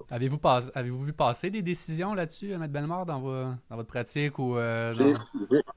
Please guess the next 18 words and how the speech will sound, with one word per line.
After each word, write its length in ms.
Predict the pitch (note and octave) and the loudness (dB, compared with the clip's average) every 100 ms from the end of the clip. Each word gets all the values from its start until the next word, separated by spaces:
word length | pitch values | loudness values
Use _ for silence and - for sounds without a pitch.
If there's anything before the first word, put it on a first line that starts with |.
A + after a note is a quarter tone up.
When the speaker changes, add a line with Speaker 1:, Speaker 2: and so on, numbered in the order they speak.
| - | -8
Speaker 2:
j'ai 200 | G2+ B2+ | 4 6
des 180 | D3 C#3 | 8 8
cas 140 | D#3+ D#3 | 8 4
de 40 | |
séquelles 380 | - C3+ D3+ D3 | 4 6 6 6
catastrophiques 720 | D3+ C3+ B2 - A#2+ - D3 | 6 6 4 2 2 0 -8
qui 60 | - | -2
sont 180 | C3+ C3 | 0 0
actuellement 600 | - - A#2+ A2+ C3 C3+ | -4 2 2 4 2 2
Speaker 1:
Ok. 140 | A2+ | 0
Speaker 2:
en 40 | |
évaluation. 760 | A2+ A2+ A#2 A#2 A2 - B2+ A3 - | -2 -2 0 4 4 4 -2 -2 -8
Speaker 1:
Mhm. 220 | G#2+ G#2+ B2+ - | -12 -12 -12 -4
Speaker 2:
J'en 200 | G2+ C3+ C#3+ | 4 6 8
ai 80 | |
d'autres 360 | C#3+ D#3+ F3 - | 8 6 6 0
où 60 | |
je 100 | B2 | -4